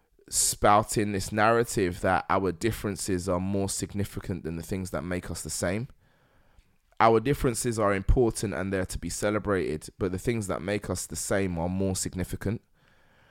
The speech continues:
And I think that music has this really powerful way of reminding us we're all the same. You see it every time you play, like, a Prince tune in a wedding.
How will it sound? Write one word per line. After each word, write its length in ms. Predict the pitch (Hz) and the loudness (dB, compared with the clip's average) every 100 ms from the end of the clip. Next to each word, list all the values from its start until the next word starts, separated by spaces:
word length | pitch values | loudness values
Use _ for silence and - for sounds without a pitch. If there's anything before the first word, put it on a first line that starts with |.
| - - _ - | -20 -20 _ 0
And 100 | 101 | 2
I 40 | |
think 340 | 95 - 117 - | 2 2 2 2
that 120 | 90 | -2
music 460 | 87 117 117 104 - | 0 0 0 -2 -2
has 220 | 104 95 | -2 -2
this 180 | 92 - | -4 -2
really 220 | 110 104 | 0 2
powerful 600 | 101 - 95 98 - 87 | 2 4 4 2 0 -4
way 180 | 87 95 | 0 2
of 160 | 90 80 | 0 -2
reminding 420 | 90 92 95 90 | 0 0 0 -2
us 200 | 82 - | -6 -6
we're 140 | 95 80 | -4 -2
all 160 | 101 | -2
the 80 | 82 | -2
same. 360 | 78 98 85 76 _ _ _ _ _ _ _ _ | -2 -2 -4 -8 _ _ _ _ _ _ _ _
You 100 | 117 | -4
see 320 | 104 135 139 | -2 2 4
it 60 | 87 | 4
every 260 | 104 101 | 2 0
time 360 | 101 117 107 98 | 0 2 2 2
you 80 | 85 | -2
play, 300 | - 110 101 | -4 0 2
like, 280 | 98 78 - | 2 0 -2
a 60 | - | 4
Prince 420 | - 120 120 - | 4 4 -4 -6
tune 300 | - 95 82 | -4 -2 -2
in 80 | 80 | -2
a 60 | |
wedding. 440 | 73 104 - 69 | -2 -4 -4 -6